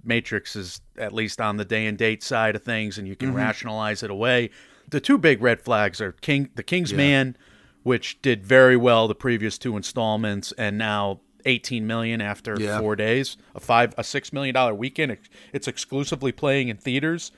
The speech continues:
Speaker 1: I mean, I guess the
Speaker 2: Yeah.
Speaker 1: whole demo, the whole demo is going to Spider-Man, and if not Spider-Man, then The Matrix, but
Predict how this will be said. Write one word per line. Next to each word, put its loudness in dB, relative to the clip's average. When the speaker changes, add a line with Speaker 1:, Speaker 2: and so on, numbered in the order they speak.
Speaker 1:
I -4
mean, 2
I 2
guess 0
the 0
Speaker 2:
Yeah. 6
Speaker 1:
whole 2
demo, 0
the -4
whole 2
demo 2
is -6
going -4
to -14
Spider-Man, 2
and -8
if -10
not -2
Spider-Man, -4
then -6
The -8
Matrix, -6
but -6